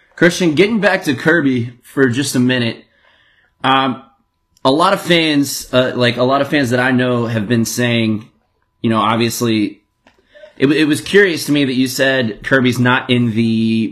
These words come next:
business of playing people he doesn't like, because I think looking back at his legacy, if Justin Fields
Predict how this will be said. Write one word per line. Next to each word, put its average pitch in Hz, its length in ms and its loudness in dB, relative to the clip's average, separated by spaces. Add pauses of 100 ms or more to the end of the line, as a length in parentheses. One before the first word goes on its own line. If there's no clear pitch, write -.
business 120 360 0
of 113 160 -6
playing 117 180 0
people 113 200 0
he 110 100 0
doesn't 104 280 -4
like, 113 280 -2
because 104 240 -4
I 113 60 2
think - 440 -4 (380)
looking 143 340 0
back 135 240 0
at 131 60 -2
his 110 160 -2
legacy, 113 560 0
if 127 360 0
Justin 127 420 -2
Fields 120 680 -2